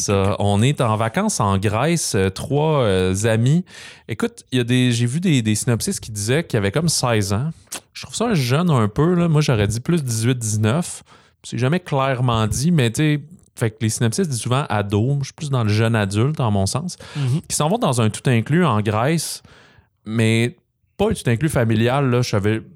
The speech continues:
Speaker 1: je suis pas surpris que ça existe, puis je savais pas que ça existait, mais tu sais, genre de, tu vas là pour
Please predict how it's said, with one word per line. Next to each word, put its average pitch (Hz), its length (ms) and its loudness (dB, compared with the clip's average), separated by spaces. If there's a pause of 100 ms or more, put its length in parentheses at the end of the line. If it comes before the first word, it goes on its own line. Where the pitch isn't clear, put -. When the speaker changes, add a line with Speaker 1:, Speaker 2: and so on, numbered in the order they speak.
Speaker 1:
je - 60 -10
suis - 60 -10
pas 190 120 0
surpris 165 240 -2
que - 60 -8
ça 143 80 0
existe, 123 220 0
puis - 60 -8
je 120 80 0
savais 104 80 2
pas 156 120 -2
que 143 60 -4
ça 117 100 0
existait, 104 300 -2
mais 131 140 0
tu - 100 -4
sais, 151 140 2
genre 123 300 0
de, 95 340 2
tu - 160 -6
vas 117 180 0
là 147 160 2
pour 123 640 -2